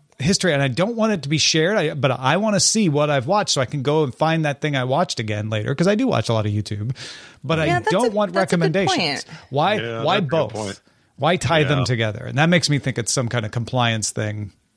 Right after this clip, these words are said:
Speaker 1: And therefore, if you turn
Speaker 2: It
Speaker 1: off watch history, of course, that takes away the ability to do proper recommendations. So they just got,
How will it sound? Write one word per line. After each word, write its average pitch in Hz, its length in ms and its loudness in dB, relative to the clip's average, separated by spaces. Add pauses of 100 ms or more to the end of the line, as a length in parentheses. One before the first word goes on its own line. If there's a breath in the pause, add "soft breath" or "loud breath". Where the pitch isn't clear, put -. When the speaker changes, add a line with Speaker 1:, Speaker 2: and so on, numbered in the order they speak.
(180)
Speaker 1:
And 123 180 2
therefore, 113 540 0 (300 loud breath)
if 226 200 2
you 190 100 2
turn 180 260 0
Speaker 2:
It 170 40 2
Speaker 1:
off 196 220 0
watch 135 240 0
history, 127 600 -2
of 143 160 -4
course, 165 440 0 (260)
that 131 320 0
takes 139 260 0
away 117 220 0
the 113 100 -2
ability 110 380 -2
to 117 120 -4
do 107 180 -4
proper 110 280 -4
recommendations. 113 720 0
So 113 80 -4
they 110 80 -2
just 107 220 -4
got, - 180 -6